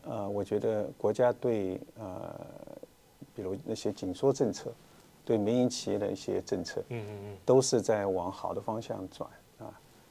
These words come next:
Speaker 1: 那么唯一一个不确定性呢，就是还是中美关系。那我也并不觉得中美关系，呃，是等于说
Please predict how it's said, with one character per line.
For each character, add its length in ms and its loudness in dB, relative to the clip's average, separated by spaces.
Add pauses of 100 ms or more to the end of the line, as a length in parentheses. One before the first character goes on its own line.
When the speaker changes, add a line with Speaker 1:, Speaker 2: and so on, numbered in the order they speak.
Speaker 1:
那 100 2
么 80 10
唯 220 10
一 120 12
一 40 8
个 100 10
不 140 6
确 160 6
定 160 2
性 140 0
呢， 100 0
就 160 -2
是 60 -6
还 160 -4
是 180 -6
中 180 -2
美 200 -4
关 180 -4
系。 200 -16 (520)
那 180 4
我 200 10
也 180 10 (380)
并 160 4
不 40 -2
觉 220 2
得 140 2
中 160 2
美 100 2
关 260 0
系， 380 -6 (320)
呃， 240 -4
是 400 -2 (560)
等 140 -8
于 60 -4
说 240 2